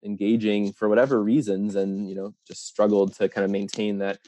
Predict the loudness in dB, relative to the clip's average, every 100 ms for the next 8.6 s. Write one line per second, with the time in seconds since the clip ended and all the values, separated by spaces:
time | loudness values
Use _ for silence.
0 | _ _ _ -6 -2 0 2 4 2 0
1 | -6 -2 0 2 0 0 0 2 2 0
2 | -4 4 4 4 2 -2 -4 -10 _ -4
3 | 2 4 4 2 0 0 0 0 -4 -4
4 | -4 -4 -6 -6 -10 -10 -6 -4 -6 -12
5 | -16 -10 -10 -10 -16 _ -20 _ _ _
6 | _ -10 -10 -4 -2 -2 -2 -4 -4 -2
7 | 0 0 -2 -4 -6 -8 -12 -8 -6 -6
8 | -10 -16 -18 -18 -16 -16